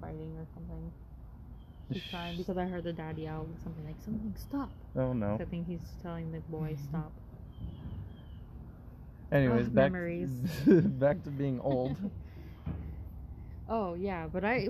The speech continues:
Speaker 1: feel old as fuck. And it doesn't help that the only people that tell me that I'm not old are also people that are fucking old. So,
Speaker 2: <laughs>
Speaker 1: like,
Speaker 2: Way older.
Speaker 1: it's, like, fifty-year-olds that are like,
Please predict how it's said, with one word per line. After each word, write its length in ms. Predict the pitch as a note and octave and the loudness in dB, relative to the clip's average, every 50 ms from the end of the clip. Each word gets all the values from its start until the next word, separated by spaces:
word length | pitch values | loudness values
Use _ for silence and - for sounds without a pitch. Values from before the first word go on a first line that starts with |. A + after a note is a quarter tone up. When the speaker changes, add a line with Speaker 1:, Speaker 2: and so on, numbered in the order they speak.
| - - | 0 2
Speaker 1:
feel 160 | B3 A#3 G#3+ | 2 4 4
old 260 | G3 F#3+ F#3+ F#3 E3 | 4 2 0 0 -2
as 80 | D#3+ E3 - - | -2 -4 -2 0
fuck. 180 | - F3 D#3 D3+ - - - - - - | 0 0 0 -2 -6 -12 -14 -16 -8 -4
And 160 | F#3+ F#3+ F#3 | -2 0 0
it 60 | F#3+ F#3+ | 2 0
doesn't 260 | A3 A#3 B3+ C4+ B3 | 0 0 2 4 4
help 260 | A#3 A3 G#3+ G3+ - | 4 4 4 2 -2
that 80 | G3 F3 | -4 -4
the 60 | F3+ | -4
only 220 | - F#3 F3+ F#3 F#3+ | -4 -2 0 0 -2
people 340 | F#3+ - G#3+ G3 G3+ F#3 E3 | 0 0 -2 0 0 0 0
that 200 | E3 D#3+ E3 - | 0 -2 -2 -2
tell 140 | F#3+ F#3 F#3 | -2 -2 0
me 160 | F#3 F#3 E3+ | 0 0 0
that 120 | E3 D#3+ | 0 -2
I'm 140 | D#3+ D#3+ D#3+ | -2 -2 -2
not 180 | D#3+ E3 - - | -2 -4 -4 -4
old 280 | E3 E3 E3+ E3 E3 | -4 -4 -4 -4 -4
are 200 | E3+ E3+ D#3+ E3 | -4 -2 -2 -2
also 360 | - - E3 E3 - - E3+ | -2 -2 -4 -4 -2 -4 -2
people 280 | E3 F#3 F3 - E3+ D#3+ | 0 0 -2 0 0 -2
that 120 | D#3+ D#3+ D#3+ | 0 0 -2
are 140 | D#3+ D#3+ - | -2 -4 -2
fucking 280 | - E3 D#3 - D#3+ | -4 -6 -4 -4 -6
old. 360 | - D#3 D3+ D3+ D3+ D#3 D#3 - - - - - - - - - - - - | -6 -4 -4 -2 -4 -4 -6 -6 -10 -14 -16 -16 -16 -8 -6 -6 -4 6 6
So, 80 | G3+ - | 6 10
Speaker 2:
<laughs> 20 | |
Speaker 1:
like, 240 | F3 A#3+ - B3 - D4+ - - - - - - - - | 10 10 8 8 4 -2 -4 -4 -12 -16 -16 -14 -6 0
Speaker 2:
Way 300 | - C3+ C#3 C3+ C#3+ C#3+ | 6 8 10 10 10 10
older. 260 | A#2+ A#2 A2+ A2 A2+ | 10 8 6 6 4
Speaker 1:
it's, 160 | G#2+ A2+ B2+ | 4 4 4
like, 180 | B3 A#3+ G3+ - - | 2 0 0 -2 -2
fifty-year-olds 600 | - A3 G#3 - G#3+ G3 F3+ E3+ E3 E3 E3 D#3+ - - - | -2 -2 -2 0 -2 -2 -2 -2 -2 -2 -4 -6 -8 -10 -8
that 160 | F3 E3 E3 | -8 -6 -6
are 140 | D#3+ D#3+ D#3+ | -6 -6 -6
like, 160 | D#3+ D#3+ - | -6 -8 -8